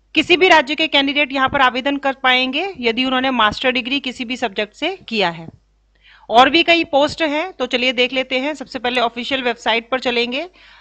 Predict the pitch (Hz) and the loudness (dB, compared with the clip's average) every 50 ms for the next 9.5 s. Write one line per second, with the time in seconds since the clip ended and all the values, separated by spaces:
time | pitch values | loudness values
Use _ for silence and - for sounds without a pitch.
0 | - - 208 240 233 277 302 311 302 302 294 277 277 254 254 262 254 254 254 262 | -4 -2 -2 -2 0 -2 -2 -2 0 2 2 2 2 2 2 2 2 2 2 0
1 | 254 247 240 262 254 254 262 247 240 233 233 233 254 247 247 240 226 247 254 - | -2 -2 -2 -2 -2 -2 -2 0 0 0 0 -2 -2 -4 -2 -2 -2 0 0 2
2 | - 226 226 226 240 240 240 233 247 262 302 320 - _ _ - 202 208 208 208 | 2 2 2 2 0 0 0 0 -2 -2 -2 -4 -8 _ _ -10 -8 -8 -6 -6
3 | 254 220 254 220 254 254 - 277 262 247 254 233 226 226 - 247 240 247 254 247 | -6 -6 -6 -6 -6 -6 -4 -4 -4 -2 0 0 -2 -2 -2 -2 -2 -2 -2 -2
4 | 240 254 285 320 - - - _ _ _ _ _ _ _ _ - 185 208 214 226 | -4 -6 -6 -8 -10 -16 -20 _ _ _ _ _ _ _ _ 0 4 6 8 8
5 | 262 277 226 220 247 254 277 254 269 285 269 262 254 254 247 247 247 247 247 240 | 8 6 4 2 2 2 2 2 2 2 2 2 2 2 2 2 2 2 2 0
6 | 240 - 247 226 208 240 - 262 254 247 247 277 277 - - 233 226 226 240 254 | 0 -2 -4 -4 -4 -4 -2 -2 -4 -2 -4 -6 -4 -2 -2 -2 0 2 0 2
7 | 247 247 247 254 220 240 233 233 233 240 240 - 240 214 202 202 247 247 - 254 | 2 0 -2 0 0 -2 -2 0 2 0 0 2 2 0 0 0 -2 -6 -6 -6
8 | 262 302 339 311 247 196 190 196 214 226 240 240 - 240 233 247 233 - 254 214 | -6 -4 -4 -4 0 2 4 4 6 4 4 2 0 -2 -2 -2 -2 -2 0 2
9 | 202 208 196 208 208 196 247 285 349 | 2 2 0 0 -2 0 -2 -2 -2